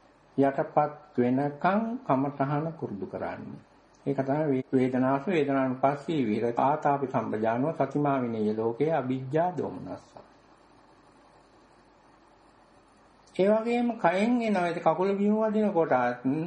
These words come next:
එතෙන්නුත් කයෙන් ඇති වෙනවා සිත. ඒකයි අර සිග්මන්ඩ් ෆ්‍රොයිඩ් ගුරුවරයා වෙලා හරියන්නේ නැහැ කිව්වේ. එයාගේ සිත් ඔක්කොම අර මොකද දෙතිල් කුණප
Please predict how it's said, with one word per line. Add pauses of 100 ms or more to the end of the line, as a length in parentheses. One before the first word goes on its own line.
(320)
එතෙන්නුත් (120)
කයෙන්
ඇති
වෙනවා
සිත. (3250)
ඒකයි
අර
සිග්මන්ඩ්
ෆ්‍රොයිඩ්
ගුරුවරයා
වෙලා
හරියන්නේ
නැහැ
කිව්වේ. (1900)
එයාගේ
සිත්
ඔක්කොම
අර
මොකද
දෙතිල්
කුණප